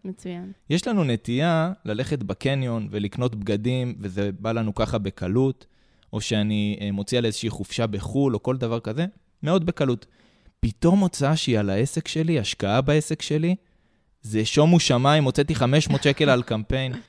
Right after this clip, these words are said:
Speaker 2: חבר'ה, עסק דורש השקעה כספית,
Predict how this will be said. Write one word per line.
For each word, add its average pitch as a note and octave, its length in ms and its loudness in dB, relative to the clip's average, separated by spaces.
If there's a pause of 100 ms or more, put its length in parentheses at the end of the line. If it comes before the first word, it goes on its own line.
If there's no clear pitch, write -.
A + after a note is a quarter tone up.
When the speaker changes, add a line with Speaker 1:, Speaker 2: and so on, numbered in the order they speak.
(180)
Speaker 2:
חבר'ה, B2 320 0 (100)
עסק A#2+ 460 -4
דורש G#2 420 -2
השקעה G#2 600 -4
כספית, - 800 -8